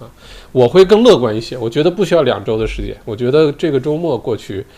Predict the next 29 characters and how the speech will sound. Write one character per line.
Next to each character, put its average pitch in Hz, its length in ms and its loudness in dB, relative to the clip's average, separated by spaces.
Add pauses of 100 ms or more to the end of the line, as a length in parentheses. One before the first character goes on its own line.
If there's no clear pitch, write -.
(260)
应 127 120 -4
该 131 140 2
就 120 140 -4
能 104 100 -8
下 101 180 -6
降 107 140 -6
到 104 100 -8
两 98 160 -12
位 95 140 -14
数 - 160 -12
了。 - 80 -10 (260)
那 107 100 -14
大 110 120 -6
家 113 80 -4
能 110 100 -8
看 113 220 -6
到 107 80 -6
八 139 180 -2
十 135 140 -6
几 117 160 -10
例、 104 300 -6
九 104 200 -12
十 - 120 -10
几 123 160 -8
例、 104 200 -6
七 147 220 -6
十 139 100 -8
几 117 140 -12
例 101 160 -10